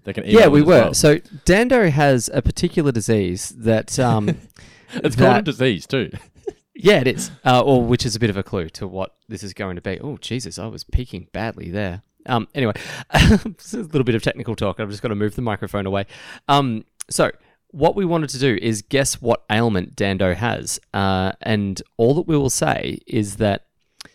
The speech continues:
Speaker 2: it's probably one of the worst sounding ailments that you can have. If not,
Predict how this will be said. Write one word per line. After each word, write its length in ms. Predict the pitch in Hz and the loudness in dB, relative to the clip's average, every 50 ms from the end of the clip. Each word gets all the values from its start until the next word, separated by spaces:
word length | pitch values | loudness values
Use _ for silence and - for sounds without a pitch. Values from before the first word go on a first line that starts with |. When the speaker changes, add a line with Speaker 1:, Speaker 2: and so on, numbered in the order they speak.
| _ _ _ _ _ _ _ _ _ - | _ _ _ _ _ _ _ _ _ -6
Speaker 2:
it's 180 | 120 101 - - | -6 -6 -6 -6
probably 520 | - - - 147 143 160 156 143 165 139 | -4 -2 -2 -2 -2 -4 -4 -4 -4 -2
one 200 | 110 117 123 123 | -2 -2 -2 -2
of 140 | 117 - - | -2 -6 -6
the 100 | - 101 | -10 -8
worst 480 | 90 98 110 120 123 120 - - - _ - | -4 -2 0 0 0 0 -2 -6 -12 _ -12
sounding 960 | - - - - 123 117 123 127 139 131 104 - 98 82 80 85 110 147 - _ _ _ _ _ _ _ _ - | -10 -10 -8 -6 -4 -4 -4 -2 -4 -6 -6 -6 -6 -6 -6 -8 -10 -12 -14 _ _ _ _ _ _ _ _ -4
ailments 560 | 110 98 92 92 92 90 87 87 87 - - | -2 -2 -2 -4 -4 -4 -6 -6 -8 -10 -10
that 180 | - 110 - - | -10 -12 -12 -12
you 80 | 113 | -14
can 140 | - - 92 | -10 -8 -8
have. 320 | 82 80 87 87 87 80 - | -6 -6 -6 -6 -6 -8 -8
If 240 | - 185 165 - - | -4 -4 -4 -4 -4
not, 300 | 190 180 165 165 160 - | -4 -2 -2 -2 -2 -6